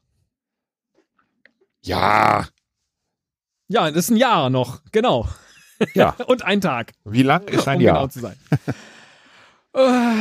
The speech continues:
Speaker 2: ach Mist, das hatte ich mir, irgendwie hatte ich mir das anders vorgestellt. Ich fand's irgendwie so, so knuffig, das zu benutzen und jetzt, ah, oder sollen wir jetzt nochmal neu starten und, äh, nehmen nochmal jetzt die Cowboy-Musik?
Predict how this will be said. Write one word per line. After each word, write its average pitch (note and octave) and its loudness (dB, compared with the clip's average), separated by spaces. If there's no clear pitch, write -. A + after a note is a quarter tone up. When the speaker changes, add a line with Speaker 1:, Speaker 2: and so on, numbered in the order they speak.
Speaker 2:
ach A3+ 0
Mist, B3 0
das A3 0
hatte D4 2
ich B3 -8
mir, C4+ 0
irgendwie D4 0
hatte C#4 0
ich A3 -10
mir C4+ 2
das B3+ 0
anders A#3+ -2
vorgestellt. B3+ -2
Ich - -8
fand's A#3+ 0
irgendwie A3+ 0
so, G#3+ 0
so F#3 -4
knuffig, B3+ -2
das A3+ -4
zu A3 -12
benutzen A#3 -6
und G#3 -8
jetzt, G3+ -8
ah, G3+ -4
oder G3+ 0
sollen A3+ 0
wir A3 2
jetzt A3 0
nochmal A3+ 2
neu G#3+ 2
starten C#4 -2
und, A#3+ -2
äh, G#3 -4
nehmen A3+ 0
nochmal A3 0
jetzt G#3 -6
die G#3 -2
Cowboy-Musik? B2 -2